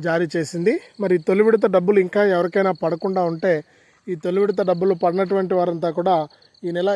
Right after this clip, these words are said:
ఇరవై ఐదో తేదీలోపు ఇలా గనక చేసుకుంటే, మీకు ఈ యొక్క అన్నదాత సుఖీభవ పీఎం కిసాన్ పథకానికి సంబంధించినటువంటి ఈ డబ్బులు జమ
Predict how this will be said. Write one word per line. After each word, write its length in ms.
ఇరవై 220
ఐదో 160
తేదీలోపు 440
ఇలా 140
గనక 200
చేసుకుంటే, 540
మీకు 220
ఈ 80
యొక్క 140
అన్నదాత 380
సుఖీభవ 500
పీఎం 240
కిసాన్ 320
పథకానికి 500
సంబంధించినటువంటి 760
ఈ 20
డబ్బులు 240
జమ 120